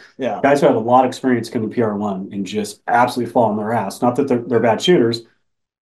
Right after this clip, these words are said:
Speaker 2: They just lack the fundamentals as we teach them to really, like, I don't say succeed, but, I mean, yeah, I mean, to succeed,
Speaker 1: To
Speaker 2: you, you
Speaker 1: succeed,
Speaker 2: need those.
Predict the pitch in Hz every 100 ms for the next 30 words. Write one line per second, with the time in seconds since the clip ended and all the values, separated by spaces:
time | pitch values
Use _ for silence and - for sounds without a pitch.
0 | - 127 127 156 - 120 117 117 117 113
1 | - _ _ _ - 120 113 - 127 120
2 | 113 113 107 104 98 104 113 - - 123
3 | - 101 92 90 90 _ _ _ _ _
4 | _ _ _ - 117 110 104 98 - _
5 | _ _ 117 120 135 120 120 117 - -
6 | 143 131 110 - 170 - - 143 - -
7 | 107 147 165 190 262 - 107 123 123 151
8 | 147 - - 240 - 240 240 247 165 180
9 | 277 233 - -